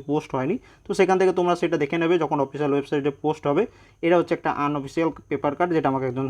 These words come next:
আহ, তোমাদের WhatsApp-এ পাঠিয়েছে। তো সেই অনুযায়ী তোমরা দেখতে পাচ্ছ এখানে কার কবে থেকে, সবাই কিন্তু বারো তারিখ থেকে একত্রিশ তারিখের মধ্যে ধরে নাও তোমাদের ইন্টারভিউ হবে। তো সামনে তোমাদের ইন্টারভিউ, তো খুব ভালোভাবে ইন্টারভিউর জন্য প্রিপারেশন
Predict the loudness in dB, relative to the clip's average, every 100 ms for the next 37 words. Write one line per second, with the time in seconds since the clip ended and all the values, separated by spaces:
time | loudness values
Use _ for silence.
0 | -6 -12 -20 -20 -12 -8 -6 0 2 2
1 | 0 0 0 0 -2 -4 -6 0 2 2
2 | 2 0 0 0 -2 -2 0 0 0 -2
3 | 0 -2 -4 0 0 0 -2 -2 -2 -2
4 | -2 0 0 0 -2 -2 -2 -4 -12 _
5 | 0 2 2 0 0 0 0 -2 -6 -4
6 | -2 -2 -2 0 0 0 0 -2 -2 -2
7 | -2 -2 0 -2 -6 -6 -2 -2 -2 -2
8 | -2 2 2 0 -8 -20 _ -6 -2 0
9 | 2 2 0 -2 0 0 0 0 -2 -4
10 | -2 0 0 -2 -4 -4 -2 0 0